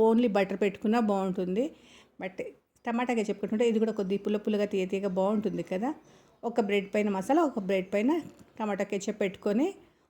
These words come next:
ఒక దానిపైన ఒకటి పెట్టేద్దాము. ఇప్పుడే నేను బటర్ పెట్టుకుంటున్నానండి ఒక బ్రెడ్ మీద. బటర్ వద్దనుకుంటే మీరు నెయ్యి కూడా వాడుకోవచ్చు. బటర్, నెయ్యి మీ చాయిస్ ప్రకారంగా ఏదైనా వాడుకోవచ్చు. లేదా శాండ్విచ్ మేకర్ ఉందంటే శాండ్విచ్ మేకర్లో చేసుకోండి, దాంట్లో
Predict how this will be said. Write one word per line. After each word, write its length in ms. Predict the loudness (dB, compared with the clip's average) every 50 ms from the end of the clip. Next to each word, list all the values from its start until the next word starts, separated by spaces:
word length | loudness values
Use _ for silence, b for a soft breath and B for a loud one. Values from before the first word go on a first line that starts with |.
| _ -6
ఒక 140 | -2 0 0 2
దానిపైన 260 | 0 0 0 0 0 0
ఒకటి 160 | 0 -2 -2 -2
పెట్టేద్దాము. 480 | -2 0 2 0 2 2 0 0 -2 -2 -4 -4 -6
ఇప్పుడే 280 | -6 -2 0 0 0 0 -2 -6 -12 _ -4
నేను 160 | -2 0 0 2 2 0
బటర్ 200 | 0 0 0 0 0
పెట్టుకుంటున్నానండి 720 | 0 0 0 -2 0 0 0 0 0 0 0 2 2 2 2 2 0
ఒక 80 | -2 -2 -2 -2
బ్రెడ్ 180 | -2 -2 0 -2 -2
మీద. 120 | 0 0 0 -2 -2 -6 -12 _ _ _ 0
బటర్ 240 | 2 2 2 4 4 6
వద్దనుకుంటే 560 | 6 6 6 4 4 4 4 2 2 2 2 4 4
మీరు 140 | 4 4 4 2
నెయ్యి 180 | 2 2 2 2 2
కూడా 140 | 2 4 4 2
వాడుకోవచ్చు. 640 | 2 2 0 0 0 0 -2 -2 -2 -2 -2 -2 -2 -2 -2 -4 -4 -2
బటర్, 320 | -2 0 2 2 2 2 2 -2 -6 -6 -4
నెయ్యి 220 | -4 -2 0 0 0 0
మీ 100 | 0 0 -2 -2 -2
చాయిస్ 300 | 0 0 0 0 -2 -4 -6 -4
ప్రకారంగా 480 | -4 -2 -2 0 -2 -2 -2 -2 -2 -2 0
ఏదైనా 260 | 0 0 0 -2 0 -2 0
వాడుకోవచ్చు. 540 | 0 -2 -2 -2 -2 -4 -4 -4 -6 -8 -10 B B B B B B B B -4 0
లేదా 200 | 4 6 6 6 6 4
శాండ్విచ్ 400 | 4 4 6 4 4 4 2 2 2
మేకర్ 220 | 4 2 2 2 2
ఉందంటే 220 | 2 0 -2 0 0
శాండ్విచ్ 320 | 0 0 2 0 -2 -2 -2 -2
మేకర్లో 300 | 0 0 -2 -2 0 0 0
చేసుకోండి, 440 | -2 -4 -6 -4 -4 -4 -2 -2 -2 -4 -4
దాంట్లో 240 | -4 -4 -2 -2